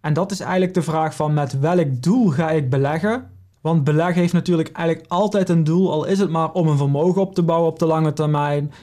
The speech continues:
Maar met welk doel je belegt, dat bepaalt eigenlijk ook de manier van beleggen of jouw plan van aanpak voor het beleggen.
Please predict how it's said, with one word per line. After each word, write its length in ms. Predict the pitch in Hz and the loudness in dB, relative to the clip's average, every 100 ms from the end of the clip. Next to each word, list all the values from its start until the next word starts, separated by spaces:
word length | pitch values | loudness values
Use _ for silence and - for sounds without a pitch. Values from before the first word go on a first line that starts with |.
| - | -6
Maar 120 | 156 | -2
met 260 | 160 127 139 | 0 -2 -2
welk 440 | 160 165 143 135 | 0 2 0 0
doel 180 | 175 220 | 2 4
je 180 | 202 165 | 4 2
belegt, 520 | 165 160 147 - 170 | 2 0 -2 -8 -6
dat 240 | 151 139 | -4 -2
bepaalt 380 | 139 - 170 156 | -2 -2 0 -2
eigenlijk 340 | - 156 175 175 | -4 -4 -2 0
ook 180 | 160 | 0
de 100 | 147 | 0
manier 600 | 143 143 147 147 156 214 | 0 2 2 4 4 4
van 200 | 190 190 | 2 2
beleggen 460 | 180 175 170 170 170 | 2 2 2 0 0
of 260 | 139 123 147 | -2 -4 -2
jouw 260 | 139 131 | -2 -2
plan 260 | 156 151 147 | 0 0 2
van 240 | 147 139 131 | 0 -2 -4
aanpak 460 | 151 180 190 180 | -2 0 0 -4
voor 240 | - 185 170 | 0 0 0
het 120 | 151 | 0
beleggen. 520 | 160 156 139 156 160 | 0 0 -2 -2 -4